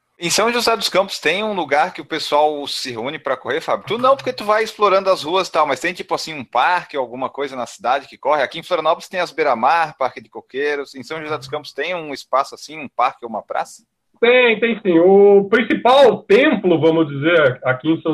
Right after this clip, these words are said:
Speaker 2: José, é um parque chamado Vicentino Aranha, que não é um parque tão grande, era um antigo sanatório, né, que ficou fechado aí durante muitos anos, tal, foi reformado.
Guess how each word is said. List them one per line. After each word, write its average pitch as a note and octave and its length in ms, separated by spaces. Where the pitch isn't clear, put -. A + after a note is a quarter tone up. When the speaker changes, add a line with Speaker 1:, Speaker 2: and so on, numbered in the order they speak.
Speaker 2:
José, E3+ 400
é D3 100
um F#3+ 100
parque F#3+ 340
chamado E3+ 400
Vicentino F3+ 420
Aranha, G3 500
que A3 80
não B3 120
é G#3 60
um G3 140
parque E3 260
tão D#3+ 160
grande, D#3 560
era C#3 140
um D#3+ 80
antigo E3+ 460
sanatório, A#3+ 760
né, D#3 220
que - 120
ficou C#3+ 220
fechado C#3+ 560
aí C3+ 140
durante C3 340
muitos C3+ 340
anos, F3 480
tal, F#3+ 420
foi E3 160
reformado. E3+ 800